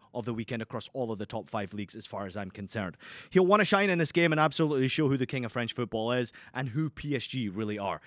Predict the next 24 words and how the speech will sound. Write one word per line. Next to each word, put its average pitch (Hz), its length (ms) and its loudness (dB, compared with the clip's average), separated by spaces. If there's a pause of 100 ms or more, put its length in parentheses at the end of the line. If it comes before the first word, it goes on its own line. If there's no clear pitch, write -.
He 185 220 -12
is 160 160 -6
P 120 180 -8
S 90 140 -8
G. 101 240 -8 (240)
Where 160 180 6
is 160 140 2
his 151 240 -2 (100)
stats 180 360 4
right 185 180 2
now? 185 220 4 (180)
Thirty-one 180 380 4
goals 160 260 4
scored 160 400 4
across 135 300 0
all 139 100 0
competitions, 143 640 -2
nineteen 151 480 -2
of 131 140 -4
them 131 100 -2
coming 135 360 0 (220)
in 123 220 0
League 123 200 2
One. 131 300 4